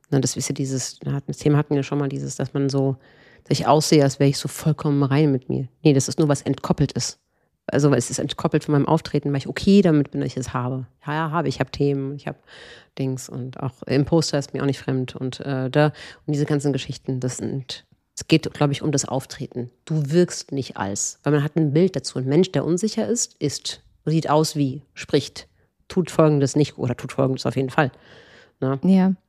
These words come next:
Speaker 1: Und ich glaub
Speaker 2: Ja, aber
Speaker 1: einfach, ja.
Speaker 2: au-, also auch das ist eine Unsicherheit von mir, dass wenn ich, ähm, über Dinge spreche oder ich erzähle irgendwas, ob das jetzt von gesundheitlichen Themen, auch schon bei Generation Pille damals oder so,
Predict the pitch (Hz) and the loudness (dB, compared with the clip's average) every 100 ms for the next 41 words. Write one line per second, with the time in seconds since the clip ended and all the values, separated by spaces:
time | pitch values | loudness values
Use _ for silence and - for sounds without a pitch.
0 | _ - _ 143 139 - 196 214 233 135 | _ -20 _ 0 0 4 4 6 4 2
1 | - - _ _ - 131 208 - - - | -6 -20 _ _ -6 -2 -2 -4 -10 -6
2 | - 202 - 208 - 220 339 - 226 - | 4 4 4 0 2 2 2 2 4 6
3 | 247 294 262 170 170 - - - - 156 | 6 6 6 4 2 0 -2 -6 -2 0
4 | 277 - _ _ _ _ _ _ _ _ | 0 -2 _ _ _ _ _ _ _ _
5 | _ 185 185 190 185 196 196 190 - - | _ 2 4 4 4 6 6 4 -2 -4
6 | - 175 165 165 160 - 190 170 165 156 | 4 8 8 8 6 4 2 4 4 4
7 | 151 190 _ _ _ _ _ _ _ _ | 2 0 _ _ _ _ _ _ _ _
8 | - 170 170 170 - - 143 - 240 294 | -6 4 4 4 2 0 -2 2 4 4
9 | - 180 - - - - - 170 214 220 | 0 0 0 -2 -6 -10 -2 4 6 6
10 | 226 233 226 262 - - 165 - 143 - | 4 4 4 0 -2 0 0 0 -2 -2
11 | 165 156 175 233 254 202 175 - 180 196 | 0 6 8 8 8 4 2 0 2 4
12 | 190 196 185 175 175 160 - 156 - 226 | 2 2 4 6 6 2 0 0 4 4
13 | 180 180 170 160 170 175 | 6 4 2 2 0 2